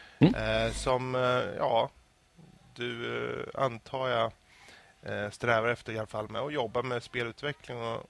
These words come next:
Speaker 2: och, eh, men då är frågan, vad känner du är roligast inom just spelutveckling? Det är ju ett brett område. Är det någon särskild del inom det som du tycker mer om?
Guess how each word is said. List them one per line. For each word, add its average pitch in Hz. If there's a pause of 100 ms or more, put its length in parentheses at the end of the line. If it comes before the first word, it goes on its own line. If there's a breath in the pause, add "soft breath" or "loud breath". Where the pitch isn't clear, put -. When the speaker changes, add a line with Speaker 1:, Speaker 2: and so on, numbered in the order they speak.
Speaker 2:
och, -
eh, 110
men 120
då 139
är 156
frågan, 127
vad 170 (220)
känner 131
du 139
är 113
roligast 147
inom 113
just 95
spelutveckling? 87
Det 123
är 131
ju 127
ett 110
brett 143
område. 120
Är 120
det 120
någon 131
särskild 131 (100)
del 139
inom 120
det 113
som 104
du 95 (460 soft breath)
tycker -
mer 110
om? 156